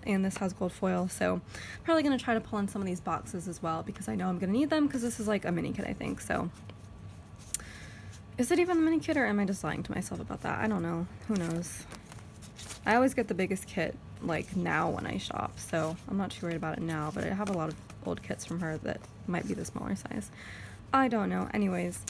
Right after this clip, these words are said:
so yeah, I'm gonna have to pull in a lot of stuff. So that is basically my plans. For bougie, it's gonna be a little crazy this week, 'cause y'all know,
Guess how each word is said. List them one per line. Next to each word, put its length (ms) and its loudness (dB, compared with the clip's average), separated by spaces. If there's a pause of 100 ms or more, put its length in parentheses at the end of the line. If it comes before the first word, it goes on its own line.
(300)
so 300 -6
yeah, 80 8
I'm 80 4
gonna 100 4
have 120 0
to 60 0
pull 180 0
in 60 2
a 80 2
lot 140 0
of 60 -4
stuff. 540 -2 (1500)
So 540 6 (540)
that 180 6
is 160 2
basically 500 4
my 260 4
plans. 760 2
For 140 4
bougie, 400 4
it's 120 0
gonna 180 2
be 120 6
a 80 4
little 160 2
crazy 400 0
this 240 -2
week, 160 -2
'cause 300 0
y'all 160 4
know, 240 2